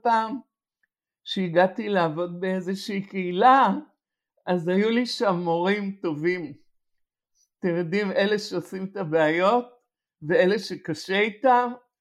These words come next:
ואלה שאני עובדת איתם וזה לא מיד מסתדר, הם המורים.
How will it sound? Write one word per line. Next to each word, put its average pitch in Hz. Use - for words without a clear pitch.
ואלה 190
שאני 175
עובדת 185
איתם 175
וזה 160
לא 175
מיד 180
מסתדר, 190
הם 233
המורים. 165